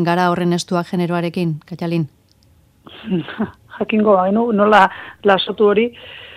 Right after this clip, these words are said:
Speaker 2: bueno, jendarte hola dago, bide, e, ez dakit, bananduta, ez? Eta, eta oso ondo dakigu zer dan gizon bat eta zer emakume bat, nahiz gero definitzen hasten garenean duda asko izan,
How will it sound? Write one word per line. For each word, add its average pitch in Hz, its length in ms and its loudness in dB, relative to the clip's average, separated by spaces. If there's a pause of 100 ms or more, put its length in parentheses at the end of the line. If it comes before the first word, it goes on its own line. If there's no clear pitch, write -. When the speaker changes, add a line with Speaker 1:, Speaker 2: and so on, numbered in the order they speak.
(140)
Speaker 2:
bueno, 196 240 -4
jendarte 208 340 2
hola 175 160 4
dago, 165 260 0 (160)
bide, 170 260 -4
e, 180 160 0 (140)
ez 160 100 -14
dakit, 165 260 -8
bananduta, 170 540 -2
ez? 202 80 -6
Eta, 170 180 -2 (600)
eta 185 220 -2
oso 175 160 -6
ondo 180 160 -2
dakigu 175 440 0 (580)
zer 180 200 2
dan 175 200 0
gizon 170 240 -2
bat 175 120 -2
eta 165 120 -2
zer 180 160 0
emakume 175 340 -2
bat, 180 200 0
nahiz 175 160 -4
gero 196 220 4
definitzen 190 460 -2
hasten 185 240 -4
garenean 185 360 2
duda 180 240 4
asko 170 200 -4
izan, 170 300 -4